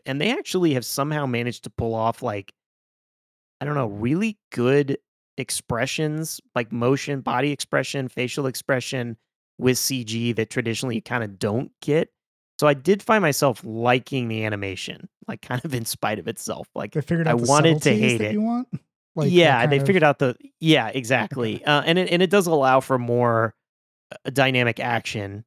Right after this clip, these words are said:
Speaker 1: which is kind of why everyone has switched to C G, right? 'Cause you can get more dynamic camera and, and all these kind of things that, you know, Spider-Verse is a good example of just fucking nuts dynamic camera, right, through those action scenes that you can't do live action and couldn't really do in traditional animation. And so it allows the action to be even more over the top,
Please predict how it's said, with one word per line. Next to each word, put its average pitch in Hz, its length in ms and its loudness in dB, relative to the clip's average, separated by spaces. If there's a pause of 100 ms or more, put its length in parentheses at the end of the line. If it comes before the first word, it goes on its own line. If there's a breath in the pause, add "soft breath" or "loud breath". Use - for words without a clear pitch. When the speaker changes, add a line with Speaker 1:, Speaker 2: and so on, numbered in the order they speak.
Speaker 1:
which 156 180 4
is 156 120 0
kind 135 180 0
of 110 60 0
why 110 180 0
everyone 104 340 -2
has 101 120 -4
switched - 200 -4
to 110 60 -8
C 110 200 -6
G, 98 200 -6
right? 101 220 -6
'Cause 113 140 -6
you 117 60 -4
can 123 60 -4
get 131 100 0
more 120 120 0
dynamic 110 400 -4
camera 110 540 -4
and, 104 160 -6 (300)
and 160 60 0
all 160 80 6
these 156 140 0
kind 147 120 0
of 123 60 -6
things 113 300 -4
that, 233 220 -4
you - 80 -8
know, 131 40 -4
Spider-Verse 120 460 -2
is 107 120 -10
a 110 40 -8
good 113 160 -4
example 104 420 -8
of 98 60 -14
just 95 180 -14
fucking 139 600 -6
nuts 139 360 2
dynamic 123 440 -6
camera, 107 480 -6 (420)
right, 117 220 2
through 131 120 0
those 107 160 -4
action 120 360 -4
scenes 104 280 -8
that 104 140 -10
you 120 220 -4
can't 170 260 -2
do 147 120 2
live 131 260 2
action 120 400 -4
and 110 140 -8
couldn't - 340 -2
really 127 300 -4
do 110 320 -2 (360)
in 120 120 -6
traditional 113 420 -4
animation. 104 480 -8
And 113 100 -6
so - 100 0
it 143 60 4
allows 139 380 4
the 117 100 -4
action 113 300 -6
to 104 80 -6
be 107 140 -6
even 107 220 -4
more 104 260 -6
over 107 160 -4
the 98 80 -10
top, 113 340 -6